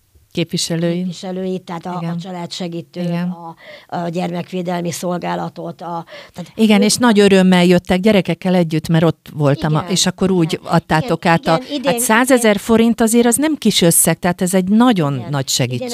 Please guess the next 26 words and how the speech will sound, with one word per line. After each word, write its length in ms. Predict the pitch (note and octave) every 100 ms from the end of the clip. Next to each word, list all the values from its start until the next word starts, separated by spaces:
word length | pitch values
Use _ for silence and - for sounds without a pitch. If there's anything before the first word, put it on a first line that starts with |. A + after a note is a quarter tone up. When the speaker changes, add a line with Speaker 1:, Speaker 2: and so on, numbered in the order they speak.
| F3
Speaker 2:
Idén 120 | A2+
a 20 |
Szent 180 | B3 A3+
Ágottának 640 | G#3+ F#3 G3 G3+ F#3+ F#3+ F#3+
a 60 |
Tatabányán 800 | F3 G3+ G3+ F#3 F3+ F3 F3+ F3
lévő 300 | F3+ F3 E3+
két 300 | E3+ F#3 F3 -
otthona 400 | E3 - E3 E3
is 220 | E3 -
kapott. 500 | D#3 D3 - - _ _ - - - -
És 160 | G3 A3
ami 180 | G3+ G#3+
idén 300 | C#4 A3+ G#3
még 240 | G3+ F#3 F3+
kuriózum, 920 | A3+ G3+ F#3+ F3 E3 E3 E3+ G3+ A3 _ - - - _
amit, 380 | F#3+ F#3+ F#3 F3+
amit 280 | - F#3+ F#3
úgy, 220 | F#3 E3+ -
úgy 220 | G3 E3
jött 260 | G3+ F#3+ F#3
és 160 | E3+
kitaláltuk 720 | - F#3+ E3+ E3 D#3+ - E3
úgy, 220 | E3+ E3 -
úgy 140 | E3
együtt, 460 | D#3+ E3 D#3+ -